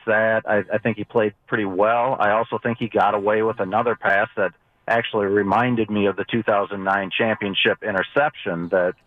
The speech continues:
Favre threw, uh, where, where Keenum had all day in the world. He ends up rolling out to his right, and then he throws it across his body near the goal line to Diggs.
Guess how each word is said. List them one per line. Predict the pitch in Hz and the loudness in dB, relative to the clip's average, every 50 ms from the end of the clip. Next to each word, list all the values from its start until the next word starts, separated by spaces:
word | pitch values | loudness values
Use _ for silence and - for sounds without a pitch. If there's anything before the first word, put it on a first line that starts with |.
| _ - - _ _ | _ -20 -20 _ _
Favre | - 110 104 95 90 90 85 - - | 0 2 2 2 2 0 -2 -4 -6
threw, | - 104 104 98 92 87 85 87 85 - _ _ _ _ - - - - | -4 0 2 2 4 2 2 0 -2 -4 _ _ _ _ -20 -20 -6 0
uh, | - 101 95 92 87 87 92 | 2 2 4 4 2 2 2
where, | 101 107 110 104 95 95 92 90 92 95 - - | 2 2 2 2 2 2 2 2 0 -2 -4 -6
where | 101 98 98 | -4 -4 -4
Keenum | - - 160 156 143 131 113 | -2 -2 0 0 0 0 2
had | 117 107 98 - - _ | 2 0 0 -2 -4 _
all | - 135 139 139 135 127 120 107 98 | -2 0 0 2 2 2 2 0 -2
day | 87 - 120 117 113 113 | -2 0 0 2 2 2
in | 110 104 | 0 0
the | 98 90 | -2 -2
world. | 90 95 107 113 113 113 110 110 107 - | 0 2 2 2 2 2 0 0 -2 -2
He | 107 98 104 | -2 0 0
ends | 107 107 - | 0 0 0
up | 107 92 87 | -2 -2 0
rolling | 98 101 107 113 113 113 110 107 | 0 0 2 2 0 0 0 0
out | 107 107 110 104 | 0 0 0 0
to | - - 107 | -2 -4 -4
his | 98 87 98 | -4 -2 0
right, | 107 110 117 113 107 107 - _ _ - - - _ - | 2 2 2 2 0 -2 -4 _ _ -20 -20 -20 _ -4
and | 110 | -2
then | 117 113 | -2 -2
he | 104 | -2
throws | - - 120 123 127 117 - | 0 0 0 0 0 -2 -2
it | 104 | -4
across | 107 - - 120 113 110 107 - | -4 -2 0 0 2 2 0 -2
his | - 95 90 90 | -6 -12 -8 -4
body | - 110 110 113 110 104 101 | 0 0 2 2 0 -2 -4
near | 98 101 117 131 127 | -4 -2 -2 0 0
the | 113 107 | 0 -2
goal | 90 107 104 104 104 104 | -2 0 0 0 2 2
line | 101 98 98 95 90 | 2 0 0 -2 -4
to | 95 92 | -4 -6
Diggs. | 90 - 113 110 107 101 92 92 - | -4 -2 0 0 0 0 -2 -4 -8